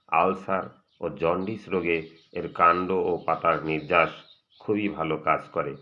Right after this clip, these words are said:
বিভিন্ন রকম চর্মরোগ নিরাময়ে এর হোয়াইট ল্যাটেক্স বা সাদা আঠালো পদার্থ বেশ ভালো কাজ করে। বিশেষ করে সোরিয়াসিস রোগের ক্ষেত্রে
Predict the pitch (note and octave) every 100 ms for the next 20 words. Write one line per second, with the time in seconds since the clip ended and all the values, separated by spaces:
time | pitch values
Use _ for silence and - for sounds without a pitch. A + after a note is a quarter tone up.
0 | _ _ _ _ _ _ _ G#2 A#2+ D3
1 | D3 C#3+ C#3 C3 G#2+ G#2+ B2 B2+ B2+ G2+
2 | G#2 G#2 G2 F#2+ F2+ F#2+ - _ _ -
3 | _ - G2+ G#2 G2+ - - - - -
4 | G#2+ B2 F#2+ F#2 F#2 G2+ F#2 - - _
5 | _ G2+ F#2 F2+ - G2 F2+ F2 F#2 A#2
6 | A#2+ G#2 F#2 E2 - E2+ D#2+ - _ -
7 | E2+ F2+ - - G2 E2+ F2+ - E2+ D2+
8 | - E2 D2 - - _ _ - F2+ F2+
9 | G2+ - G#2 G2 F#2+ F#2+ _ _ - G#2+
10 | C3+ C3 B2 A#2 G2 F#2+ G2 - G#2 G#2
11 | - E2+